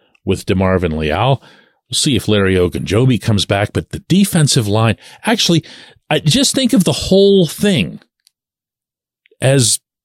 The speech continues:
the trench. This is where it has to happen for this team.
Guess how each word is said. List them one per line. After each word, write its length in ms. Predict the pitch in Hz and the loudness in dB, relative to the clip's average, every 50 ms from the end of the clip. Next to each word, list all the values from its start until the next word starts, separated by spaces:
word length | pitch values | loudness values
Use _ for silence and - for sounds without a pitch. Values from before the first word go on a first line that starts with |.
| - _ _ _ _ | -20 _ _ _ _
the 160 | - 127 143 | -2 -2 0
trench. 600 | - - - 175 180 - - - - - - - _ _ _ _ _ _ _ _ _ _ _ _ _ _ _ _ _ _ _ | 0 0 0 0 0 0 -2 -4 -4 -6 -6 -8 _ _ _ _ _ _ _ _ _ _ _ _ _ _ _ _ _ _ _
This 240 | 143 170 196 196 - | 0 0 2 2 0
is 160 | 220 185 - | 0 0 0
where 280 | 135 139 143 151 151 151 | 0 2 2 2 2 2
it 60 | 143 | 0
has 300 | 120 - 135 139 131 - | 0 -2 -2 0 0 0
to 80 | - 113 | -2 -4
happen 380 | - - 135 131 131 - 123 113 | -4 -2 -2 -2 -2 -2 -6 -6
for 180 | - - 101 | -4 -4 -2
this 200 | 92 92 - - | -2 -2 -2 -2
team. 300 | - - 110 90 76 69 | -2 -2 0 0 -2 -2